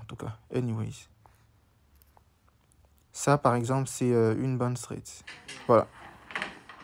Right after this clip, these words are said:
Regardez ça ici. Vous allez voir la closure, tout ça. Voici comment on a écrit une boule de huit pouces, une boule de dix pouces, parce que ça m'a l'air d'être une perruque de dix pouces.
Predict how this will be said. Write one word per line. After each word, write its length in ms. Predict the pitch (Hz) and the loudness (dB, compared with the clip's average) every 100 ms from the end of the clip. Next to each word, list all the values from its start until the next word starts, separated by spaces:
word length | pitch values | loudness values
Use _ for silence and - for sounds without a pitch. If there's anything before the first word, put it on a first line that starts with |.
| - - - - - - - - - | -20 -20 -20 -20 -20 -20 -20 -20 -12
Regardez 340 | 120 120 113 117 | -6 0 0 0
ça 240 | - 120 | -2 -2
ici. 340 | 117 110 139 156 - - - - - - - - | -2 -6 -8 -10 -12 -20 -20 -20 -20 -20 -20 -8
Vous 80 | 127 | -4
allez 160 | 120 120 | -2 -2
voir 300 | 123 123 - - | -2 -4 -6 -6
la 100 | 117 | -6
closure, 840 | 110 120 110 110 123 123 123 123 135 - - - - - - - - | -4 -2 -2 0 -2 0 0 -2 -6 -12 -20 -20 -20 -20 -20 -20 -12
tout 100 | 123 | -10
ça. 320 | - 123 170 - - - - - - - - - - - - - - | -4 -2 -2 -6 -20 -20 -20 -20 -20 -20 -20 -20 -20 -20 -20 -20 -6
Voici 240 | 123 113 143 | -2 -2 0
comment 220 | 151 143 | 0 2
on 100 | 135 | 2
a 60 | 120 | 2
écrit 480 | 113 110 - 160 185 - - - | 2 -2 -8 -8 -8 -18 -20 -4
une 240 | 170 165 143 | 0 0 2
boule 220 | 147 143 | 0 2
de 100 | 120 | 2
huit 220 | 110 117 | 2 0
pouces, 320 | - 175 190 - | -2 -4 -2 -4
une 160 | 151 | -2
boule 160 | 135 131 | -2 -2
de 100 | 113 | -2
dix 180 | 110 127 | -2 -4
pouces, 160 | 127 | -6
parce 120 | - | -2
que 80 | 120 | 0
ça 80 | 131 | 2
m'a 140 | 120 | 2
l'air 100 | 123 | 2
d'être 220 | 143 131 - | 4 2 0
une 100 | 131 | -2
perruque 320 | 120 113 120 | 0 -2 -2
de 80 | 110 | -2
dix 200 | 110 117 | -2 -8
pouces. 380 | - 110 - | -8 -10 -10